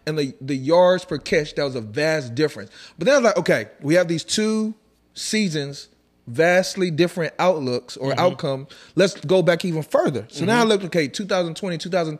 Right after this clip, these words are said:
Speaker 1: nineteen. Those two years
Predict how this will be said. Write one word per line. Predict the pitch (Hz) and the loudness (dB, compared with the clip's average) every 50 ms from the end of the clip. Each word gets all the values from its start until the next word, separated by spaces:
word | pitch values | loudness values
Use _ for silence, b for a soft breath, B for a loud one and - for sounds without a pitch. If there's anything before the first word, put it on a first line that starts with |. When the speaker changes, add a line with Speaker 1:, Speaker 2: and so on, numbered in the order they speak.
| - - | -14 -16
Speaker 1:
nineteen. | 143 147 156 156 156 - - 208 180 135 113 b b b b b b b b b | -12 -8 -8 -8 -6 -6 -6 -6 -6 -8 -10 b b b b b b b b b
Those | 123 120 120 185 247 294 339 311 - - | -8 0 2 4 4 4 2 -2 -6 -8
two | - - 269 233 196 | -8 -6 -4 -4 -4
years | 170 165 208 240 240 196 165 151 143 147 - - - | -4 -4 -2 0 0 0 0 0 -2 -6 -10 -14 -18